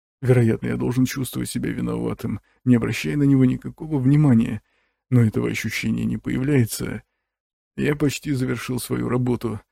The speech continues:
а земные дела уже перестали меня волновать. Десять часов пятьдесят минут.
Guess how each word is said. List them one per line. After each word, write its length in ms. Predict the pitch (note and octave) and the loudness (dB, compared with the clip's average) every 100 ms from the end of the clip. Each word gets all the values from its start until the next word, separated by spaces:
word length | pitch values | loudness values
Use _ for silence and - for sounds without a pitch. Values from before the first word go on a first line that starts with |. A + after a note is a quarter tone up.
| _ | _
а 100 | - | -4
земные 340 | C3 D3 E3+ E3 | 0 0 2 0
дела 240 | C#3 E3+ | 0 0
уже 180 | C#3+ B2+ | -2 -2
перестали 640 | - C3+ - - - E3+ | -4 -8 -8 -12 -6 0
меня 260 | B2+ A#2+ - | 2 2 0
волновать. 600 | C3 A#2 A#2 - A2+ - _ _ _ _ _ _ _ _ _ _ _ _ - | -2 -2 -2 -2 -8 -14 _ _ _ _ _ _ _ _ _ _ _ _ -2
Десять 420 | C#3 B2 A#2+ - | 0 2 -2 -4
часов 380 | - A#2+ - C3 | -6 -4 -4 -4
пятьдесят 460 | D3 D3+ B2+ B2 - | -2 -2 -2 -4 -4
минут. 420 | A#2 - - | -4 -4 -10